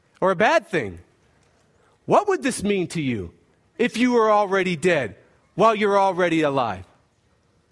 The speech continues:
What would this mean for you? How would it change your life? How would it change the way your inner person, what Paul would call the innermost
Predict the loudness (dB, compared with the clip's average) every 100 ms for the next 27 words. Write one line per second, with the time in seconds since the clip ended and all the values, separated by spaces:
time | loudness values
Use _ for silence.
0 | _ _ _ _ _ _ -2 0 0 -2
1 | -4 -2 0 0 -2 -4 -2 -2 -6 -12
2 | _ _ _ _ _ _ _ _ _ _
3 | _ -2 0 0 -4 -4 -2 -2 -4 -4
4 | -4 -6 -10 _ _ _ _ _ _ _
5 | _ _ _ 0 0 0 -4 -2 0 0
6 | -2 -4 -4 -2 0 0 -2 -2 -2 -4
7 | -6 -2 0 0 -2 -10 _ -2 0 0
8 | -2 -2 -2 -2 0 2 0 -4 -2 0
9 | 2 -2 -8 -20 -20 _ -6 -6 -2 0
10 | 2 2 0 -2 -8